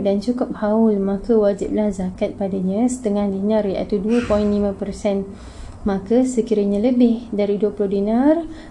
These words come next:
hendaklah dihisap menyerap lebihannya itu dua point lima persen. Okey, maksudnya daripada hadis ini, seandainya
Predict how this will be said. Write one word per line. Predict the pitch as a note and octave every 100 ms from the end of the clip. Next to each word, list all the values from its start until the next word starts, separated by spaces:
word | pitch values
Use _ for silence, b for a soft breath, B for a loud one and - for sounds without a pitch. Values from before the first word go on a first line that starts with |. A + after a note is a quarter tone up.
| -
hendaklah | A3 G#3 G3+
dihisap | G3+ G3+ G#3 A#3 -
menyerap | G3+ G3+ G3+
lebihannya | G3+ G3 G3+ G#3 G#3 G#3
itu | - C4+ B3
dua | A3 G#3
point | G3
lima | G3 G3 F#3+
persen. | F#3+ - F#3+ F3+
Okey, | - F#3+ F#3
maksudnya | F#3 - B3 G#3 G#3 G#3
daripada | G3+ G3+ F3+ F#3
hadis | G3+ G3+ A#3+ B3
ini, | A3 F#3+ F#3+ A3 D4+ B B B B -
seandainya | - G#3 G3 G3 G#3 A3+ B3+ A3 F#3 F#3+